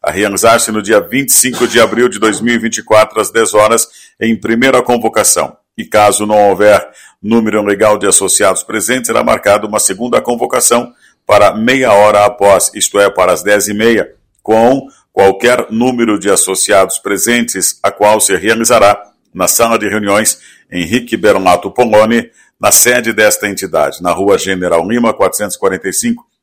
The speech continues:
em Vacaria, a fim de deliberarem sobre a seguinte ordem do dia: leitura e discussão da ata anterior e sua aprovação, leitura do relatório da diretoria do exercício dois mil e vinte e três,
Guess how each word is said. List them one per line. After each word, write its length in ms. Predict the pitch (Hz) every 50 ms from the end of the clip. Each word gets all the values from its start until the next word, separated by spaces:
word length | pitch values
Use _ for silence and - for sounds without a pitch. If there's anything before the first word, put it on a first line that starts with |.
| _ _ -
em 120 | 110 113 110
Vacaria, 560 | 113 113 - 117 104 98 98 92 82 - - - _ _ _ _ _
a 140 | - 80 -
fim 240 | - - 113 110
de 120 | 98 98 101
deliberarem 640 | 92 107 107 113 113 107 107 95 95 98 104 104 98
sobre 380 | - - 107 104 101 104 -
a 80 | 87 104
seguinte 440 | - - 95 90 110 117 117 - 107
ordem 340 | 101 95 85 87 95 92
do 100 | 85 85
dia: 280 | 78 71 73 71 69 71
leitura 600 | 82 95 110 104 - - 135 139 127 117 104 - - _ _ _ _
e 60 | 98
discussão 560 | 92 - - - - 104 95 - 110 110 107 104
da 240 | 95 92 90 95
ata 160 | 98 95 - 104
anterior 420 | 98 92 101 98 95 101 101 95
e 60 | 95
sua 260 | - - 95 90 87
aprovação, 720 | 85 - 92 98 95 113 120 - - 123 127 131 120 - _ _ _ _ _
leitura 480 | 104 110 110 107 - - 135 135 123 113
do 100 | 107 104
relatório 600 | 95 98 95 98 95 - - 107 107 104 101 98
da 140 | 85 92 90
diretoria 640 | 82 92 98 98 95 - - 98 104 113 110 101 87
do 280 | - 95 95 92 - -
exercício 500 | 92 85 95 95 - - - 107 95 -
dois 220 | - 92 90 80 87
mil 100 | 90 87
e 40 |
vinte 180 | 80 92 95 101
e 60 | 117
três, 360 | 113 110 120 120 120 123 -